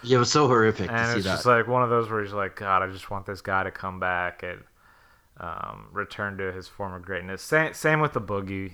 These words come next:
Speaker 2: injury. Um,
Speaker 1: Absolutely.
Speaker 2: that, that one just bums me out so bad. Um, but anyway, what, what do we have to look forward to?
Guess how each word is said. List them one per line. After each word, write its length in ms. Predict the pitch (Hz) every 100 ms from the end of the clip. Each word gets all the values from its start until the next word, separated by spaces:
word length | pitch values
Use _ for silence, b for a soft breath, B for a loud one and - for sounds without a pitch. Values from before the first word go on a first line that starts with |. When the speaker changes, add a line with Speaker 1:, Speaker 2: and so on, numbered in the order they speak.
| -
Speaker 2:
injury. 520 | 101 90 95 90 90 _ b b b b b
Um, 100 | 90
Speaker 1:
Absolutely. 380 | 95 95 90 78
Speaker 2:
that, 260 | 110 127 107
that 140 | 113
one 200 | 113 110
just 160 | 98 87
bums 340 | 95 92 85
me 100 | 95
out 280 | 90 87 85
so 180 | - 87
bad. 500 | 87 85 85 85 - b b b b b b 101
Um, 540 | 98 90 87 90 87 b b b b b - _ b b b b _
but 120 | 139
anyway, 440 | 165 156 135 123 123
what, 400 | 127 156 202 185
what 140 | 226
do 60 | 233
we 120 | 220
have 200 | 220 185
to 60 | 180
look 180 | 170
forward 420 | - 165 151 120 -
to? 380 | 110 95 90